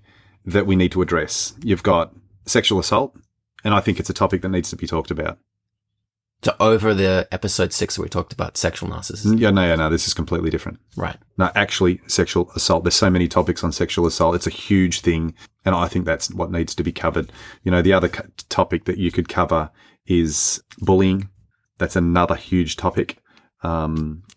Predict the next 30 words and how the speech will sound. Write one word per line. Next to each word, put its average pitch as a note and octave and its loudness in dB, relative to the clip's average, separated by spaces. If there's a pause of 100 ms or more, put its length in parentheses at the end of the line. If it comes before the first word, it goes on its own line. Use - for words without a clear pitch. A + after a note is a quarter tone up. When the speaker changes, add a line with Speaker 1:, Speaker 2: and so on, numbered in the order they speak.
(120)
Speaker 1:
then G2 2
you've F2+ 2
got E2 0 (440)
domestic F#2+ 2
violence. F#2 0 (640)
But G#2 2
in G#2 4
addition, F2 2
somewhere A#2 4
along F#2 4
the F2+ 4
line, F#2+ 4
I F2 2
don't G#2 0
just F#2+ -4
want G2 2
it F2+ 0
all G2 2
to F#2 -2
be F2 -2
trauma, A2+ 2
where F2 4
I F2 0
think G2 -2
we F2+ 0
need F2 0
to F#2+ 2
address E2+ 0
mindset, F2+ 0
positivity, F2 0